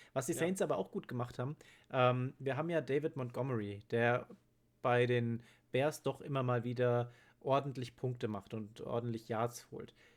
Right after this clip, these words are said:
Speaker 1: Der wurde ja auch komplett kalt gestellt. Ja, der hat insgesamt zwölf Versuche gemacht, äh, ist einunddreißig Yards weit gekommen, im Durchschnitt zwei Komma sechs.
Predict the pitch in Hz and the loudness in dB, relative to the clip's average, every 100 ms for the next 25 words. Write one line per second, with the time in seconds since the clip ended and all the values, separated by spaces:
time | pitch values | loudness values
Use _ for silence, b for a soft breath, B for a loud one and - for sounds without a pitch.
0 | b _ 127 185 190 - - 127 123 - | b _ -4 -2 -4 -6 -8 -8 -8 -10
1 | - 120 120 127 - - - - _ 127 | -6 -6 -6 -12 -12 -14 -16 -20 _ -6
2 | 143 131 117 113 127 - - - 156 160 | -2 0 0 0 -4 -10 -16 -12 -8 -8
3 | - 135 135 127 - 123 143 143 120 156 | -8 -6 -6 -8 -2 0 0 -2 -6 -6
4 | 170 156 143 156 - - 143 127 131 127 | -8 -6 -6 -8 -12 -8 -2 0 0 -4
5 | - 139 127 131 131 127 131 - 135 - | -6 -4 -4 -6 -4 -4 -4 -4 -6 -6
6 | - - 127 147 B B 139 120 135 143 | -10 -6 -4 -4 B B -6 -2 -2 -2
7 | 131 - 131 - 127 113 147 - | -8 -6 -6 -4 -4 -2 -4 -6